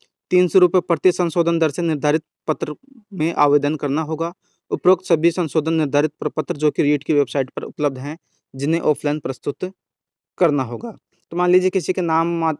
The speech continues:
माता का नाम, पिता का नाम में अगर दिक्कत है, तो वो बाद में भी चेंज किया जा सकता है, उसकी प्रक्रिया रही-, यहीं रहेगी। उनको भी ऑफलाइन फॉर्म भर के देना होगा। एक बार वो फॉर्म देख लेते हैं, संशोधन के लिए कौन सा फॉर्म उपयोग में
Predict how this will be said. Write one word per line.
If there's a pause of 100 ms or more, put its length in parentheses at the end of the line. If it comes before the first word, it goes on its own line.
माता
का
नाम,
पिता
का
नाम
में
अगर
दिक्कत
है,
तो
वो
बाद
में
भी
चेंज
किया
जा
सकता
है,
उसकी
प्रक्रिया
रही-, (100)
यहीं
रहेगी। (520)
उनको
भी
ऑफलाइन
फॉर्म
भर
के (460)
देना
होगा।
एक
बार
वो
फॉर्म
देख
लेते
हैं,
संशोधन
के
लिए
कौन
सा
फॉर्म
उपयोग
में